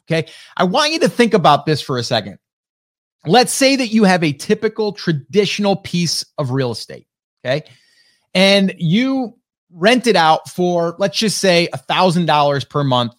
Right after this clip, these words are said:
That's what the rent's going to be. You get a tenant. Now, what would happen if you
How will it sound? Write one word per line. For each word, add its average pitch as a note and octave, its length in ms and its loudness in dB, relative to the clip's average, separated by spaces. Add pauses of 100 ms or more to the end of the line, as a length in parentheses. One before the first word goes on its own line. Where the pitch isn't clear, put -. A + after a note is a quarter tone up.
That's D#3+ 340 -2
what E3+ 140 -4
the D3+ 80 -2
rent's C3+ 320 -2
going B2 240 -6
to A#2+ 60 -10
be. A#3+ 380 -6 (140)
You D#3+ 140 -4
get D#3 180 2
a D3 60 0
tenant. F#3+ 400 0 (1080)
Now, G#3+ 240 0
what C#4 280 0
would D#4 100 6
happen F#3+ 560 2
if F3 260 2
you A#3+ 520 0